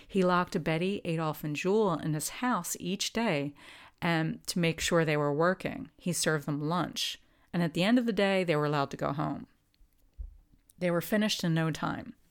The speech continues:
Neither Judy or Sidney considered themselves accomplished singers, which was a risky move to headline a big stage musical,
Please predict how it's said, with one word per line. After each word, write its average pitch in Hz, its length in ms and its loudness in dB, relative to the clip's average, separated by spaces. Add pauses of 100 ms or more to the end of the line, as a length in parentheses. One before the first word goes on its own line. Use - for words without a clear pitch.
(1120)
Neither 269 420 6
Judy 240 400 4
or - 100 -2
Sidney 165 540 2
considered 170 500 0
themselves 147 500 -2 (100)
accomplished - 540 -4
singers, - 600 2
which 165 280 -4
was 175 140 0
a 170 80 2
risky 156 320 0
move 160 240 2
to 165 80 -2
headline 151 460 0
a 143 40 0
big - 280 -8
stage 147 360 -2
musical, - 640 -2